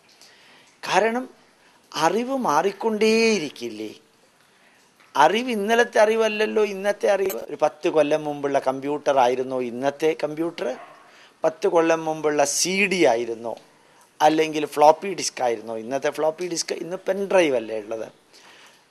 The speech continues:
എങ്ങനെ ഏത് വേണമെങ്കിലും നിങ്ങൾ നോക്കിക്കോളാം. പത്ത്, നാൽപത് വർഷങ്ങൾക്ക് മുമ്പ് വീട് പണിത മാതിരിയാണോ നമ്മളിപ്പോൾ വീട് പണിയുന്നത്?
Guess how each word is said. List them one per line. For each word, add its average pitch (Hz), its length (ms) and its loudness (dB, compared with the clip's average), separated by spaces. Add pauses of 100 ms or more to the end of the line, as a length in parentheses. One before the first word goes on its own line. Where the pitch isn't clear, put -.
(160)
എങ്ങനെ 226 300 -2
ഏത് 233 440 4
വേണമെങ്കിലും 139 420 4
നിങ്ങൾ 117 200 -10
നോക്കിക്കോളാം. 113 540 -10 (240)
പത്ത്, - 480 -4 (100)
നാൽപത് 175 500 4
വർഷങ്ങൾക്ക് 160 600 0
മുമ്പ് 151 320 -6
വീട് 147 320 -4
പണിത 151 240 0
മാതിരിയാണോ 151 640 0
നമ്മളിപ്പോൾ 151 460 -2
വീട് 156 200 -2
പണിയുന്നത്? 165 540 -2